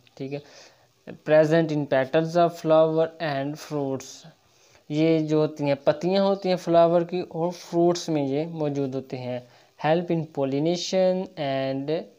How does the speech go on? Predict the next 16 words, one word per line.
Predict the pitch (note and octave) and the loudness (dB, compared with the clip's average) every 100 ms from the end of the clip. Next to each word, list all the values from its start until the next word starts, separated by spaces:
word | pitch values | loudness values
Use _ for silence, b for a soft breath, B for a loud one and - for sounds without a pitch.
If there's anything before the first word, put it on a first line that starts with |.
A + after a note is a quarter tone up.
| _ | _
spread | - - - C#3+ C#3+ C#3+ - E3+ | -20 -14 -2 0 0 -4 -14 -10
of | C3+ B2+ - - | -6 -6 -10 -18
seed, | - C#3+ C3+ C3 C3 - - | -8 -6 -4 -8 -12 -14 -6
pollination | C#3+ C#3+ D3+ E3 - F#3+ | -4 -2 -2 -4 -4 -6
करवाने | F#3 F3+ F3 F3 F3+ | 0 2 2 2 0
में | F#3 G3+ - | -2 -8 -8
और | D3+ D3 | -4 -4
spread | C#3 - D3 D#3+ E3 D#3 | -4 -10 -2 2 2 2
of | C#3+ | -2
seed | - C#3 C3+ | -4 -8 -4
में | C#3 | -4
भी | C#3 | -4
ये | D3+ G3 D#3+ | -6 -8 -4
मदद | C#3+ C3 - | -4 -4 -6
करते | C3 B2 | -8 -8
हैं। | C3+ | -12